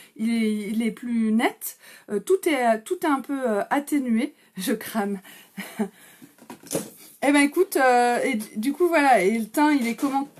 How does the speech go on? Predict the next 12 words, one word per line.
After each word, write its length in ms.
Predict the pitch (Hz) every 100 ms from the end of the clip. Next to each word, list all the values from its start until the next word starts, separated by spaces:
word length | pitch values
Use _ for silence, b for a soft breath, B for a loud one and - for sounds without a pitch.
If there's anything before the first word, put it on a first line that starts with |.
| -
Donc 220 | 208 220
t'as 120 | 240
un 60 | 233
teint 160 | 240
très 220 | 226 262 254
clair. 400 | 339 349 - - _ _ _ - _ _ _ _ _ _ _ _ _ _ _ - -
Hop. 140 | 415 - - _ _ B B _
Ensuite 540 | 349 349 381 440 - - -
je 120 | 226
vais 140 | 339
mettre 320 | 320 311 - -
ma, 200 | 285 320